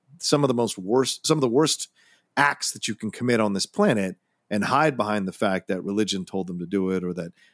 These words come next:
the God told them to do it or they have some special connection to God. And isn't that the base for evangelical, evangelism, is people saying,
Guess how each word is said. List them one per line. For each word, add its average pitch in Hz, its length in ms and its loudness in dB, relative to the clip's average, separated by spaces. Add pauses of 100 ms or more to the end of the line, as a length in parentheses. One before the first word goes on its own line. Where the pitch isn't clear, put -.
the 107 180 -2
God 117 420 0
told 98 220 0
them 90 160 -2
to 92 80 -8
do 92 280 0
it 87 180 -2
or 87 220 -8
they 92 140 -4
have 95 180 -6
some 92 160 -6
special - 420 -2
connection 95 580 -4
to 95 80 -4
God. 87 440 0 (500)
And 117 140 -4
isn't 160 240 4
that 151 180 4
the 117 60 -2
base 120 380 4
for 107 280 4
evangelical, 113 840 2 (100)
evangelism, 123 1080 0
is 110 200 0
people 107 360 -2
saying, 104 380 0